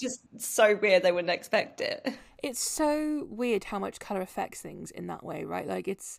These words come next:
Speaker 2: it's crazy how much just a little bit of colour can affect your mood. 'Cause, like, when I am wearing black or something maybe a bit more serious, I feel like I just wanna claw it off. I just wanna get it off my body 'cause of how it makes me feel. It's such a strange thing.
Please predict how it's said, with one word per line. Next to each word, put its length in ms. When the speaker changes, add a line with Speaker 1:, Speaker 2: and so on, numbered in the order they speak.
Speaker 2:
it's 180
crazy 400
how 340
much 240
just 140
a 40
little 200
bit 120
of 80
colour 280
can 160
affect 360
your 80
mood. 240
'Cause, 140
like, 120
when 200
I 120
am 220
wearing 440
black 460
or 140
something 220
maybe 180
a 60
bit 140
more 100
serious, 840
I 120
feel 400
like 140
I 80
just 120
wanna 120
claw 520
it 140
off. 240
I 40
just 140
wanna 140
get 260
it 80
off 240
my 120
body 540
'cause 140
of 60
how 220
it 80
makes 220
me 80
feel. 420
It's 120
such 160
a 20
strange 520
thing. 480